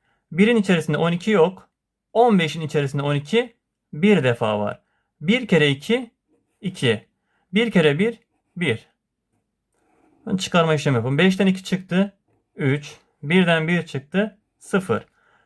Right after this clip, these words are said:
Altıyı aşağı getirip yazıyorum. Otuz altının içerisinde on iki üç defa var. Üç kere iki, altı. Üç kere bir,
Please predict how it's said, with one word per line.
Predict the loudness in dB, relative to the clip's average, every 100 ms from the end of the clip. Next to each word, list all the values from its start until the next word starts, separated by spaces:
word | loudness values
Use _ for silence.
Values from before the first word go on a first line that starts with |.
| -4
Altıyı | 2 4 2 0 0 -2 -6 _ -4
aşağı | -2 0 -2
getirip | -2 -4 -4 -4 0
yazıyorum. | 0 2 2 2 0 -4 -12 _ _ _ _ _ _ _ _
Otuz | -4 0 4
altının | 4 2 -2 -2
içerisinde | -2 -2 -4
on | -2 -2
iki | -2 -2 -2 -2 -10 _ _ _
üç | -8 -6 0
defa | 0 2 2 2
var. | 0 0 -4 _ _ _ _ _
Üç | -12 -4
kere | 0 2
iki, | 0 -4 -6 -6 -12 _ _ _ _
altı. | 0 0 0 0 0 0 -2 _ _ _ _ _ _ _
Üç | -8 -4
kere | 0 0 0
bir, | 0 -2